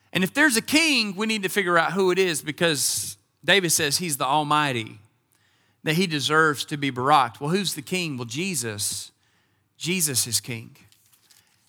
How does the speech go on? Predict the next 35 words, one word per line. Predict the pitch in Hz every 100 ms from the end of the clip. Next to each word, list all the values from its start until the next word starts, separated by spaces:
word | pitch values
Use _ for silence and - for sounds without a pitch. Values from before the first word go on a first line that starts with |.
| _ _ _ _ -
You |
know, | 214 196
earlier | 196 208 214 202
this | 175 -
week | 185 208 196
when | 175 170
I |
was | 156
thinking | - 185 180
about | 170 160
this | 165 -
idea | 160 165 156 170
of | 139
baroking | 139 139 143 156 160 - 156 139
before | 135 - 151 147
the | 135
Lord, | 131 151 156 135 120
I, | 123 160 160
I, | 143 139 139
this | 143
picture | - 190 185 170
of | 139 117
king | - 185 165 139
just, | 131 - -
just, | 143 151 - -
it, | 147 -
it | 139 -
just | 143 139
couldn't | - 202 131
escape | - - - 156 175 -
me | 131
because | 123 139 139
of | 131
this | 120 -
text. | - 131 131 - - -